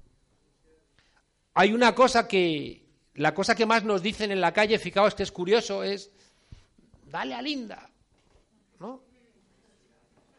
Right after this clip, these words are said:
Que yo siempre le he confrontado diciéndole, como decía mi abuela, "Cuando un tonto coge un camino, el camino se acaba, pero el tonto sigue",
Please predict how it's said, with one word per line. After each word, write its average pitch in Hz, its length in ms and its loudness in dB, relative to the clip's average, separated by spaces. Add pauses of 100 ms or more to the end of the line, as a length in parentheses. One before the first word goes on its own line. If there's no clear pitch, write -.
(160)
Que 160 100 -6
yo 214 80 2
siempre 247 300 0
le 240 80 4
he - 20 4
confrontado 220 540 2
diciéndole, 226 680 0
como 170 180 -8
decía 262 280 -4
mi 247 80 -2
abuela, 262 400 -2
"Cuando 202 200 -6
un 233 160 -6
tonto 240 380 0
coge 226 220 -2
un 214 100 -8
camino, 262 400 -4
el 214 100 -4
camino 233 320 -2
se 190 80 -2
acaba, 254 300 4
pero 208 160 4
el 175 80 2
tonto 233 340 2
sigue", 110 360 -10